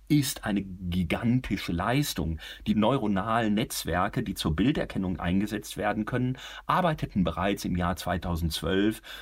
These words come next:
bei bestimmten Firmen auf der Basis von circa sechzehntausend Prozessoren.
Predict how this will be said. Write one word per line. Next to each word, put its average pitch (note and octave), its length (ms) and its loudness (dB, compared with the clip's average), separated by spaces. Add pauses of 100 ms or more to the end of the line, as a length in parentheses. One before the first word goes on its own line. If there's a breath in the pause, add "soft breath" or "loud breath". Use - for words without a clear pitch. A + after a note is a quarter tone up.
(100)
bei E2 140 0
bestimmten E2+ 500 0
Firmen G2 420 2
auf - 160 -4
der E2+ 100 0
Basis F2 420 0
von F2 280 0 (240 loud breath)
circa G#2+ 240 -2
sechzehntausend B2 1300 -2 (220 loud breath)
Prozessoren. D2 760 -6